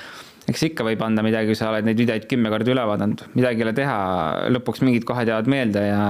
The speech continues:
ja nii see on. Aga, aga minul isiklikult, ma,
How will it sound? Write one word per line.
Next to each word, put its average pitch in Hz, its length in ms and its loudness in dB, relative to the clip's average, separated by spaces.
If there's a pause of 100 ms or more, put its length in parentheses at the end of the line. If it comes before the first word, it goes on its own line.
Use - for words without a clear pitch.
(100)
ja 101 160 -2 (1120)
nii 123 280 4
see 135 120 -2
on. 131 140 2 (420)
Aga, 113 220 -2 (260)
aga 120 180 0 (460)
minul 135 400 4
isiklikult, 110 580 -2 (140)
ma, 180 80 2